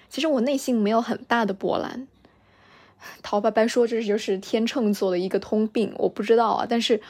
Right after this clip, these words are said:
我觉得挺符合我的。我就是，如果我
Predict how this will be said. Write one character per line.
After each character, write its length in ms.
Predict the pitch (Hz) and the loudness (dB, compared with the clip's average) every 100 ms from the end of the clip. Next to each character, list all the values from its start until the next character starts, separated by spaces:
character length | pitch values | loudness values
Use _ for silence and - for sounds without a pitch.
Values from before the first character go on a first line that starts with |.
| - | -4
我 100 | 196 | 0
觉 100 | 190 | 2
得 60 | 214 | 2
挺 180 | 196 | 2
符 220 | 226 - 180 | -2 -2 -2
合 160 | 202 | 2
我 160 | 185 - | 2 2
的。 100 | - | 0
我 160 | 202 | 2
就 120 | 190 285 | 2 0
是， 200 | 294 240 - - - - - _ _ _ | -2 -2 -4 -20 -20 -20 -20 _ _ _
如 120 | 240 | 0
果 140 | 285 233 | 4 6
我 300 | 196 - | 6 2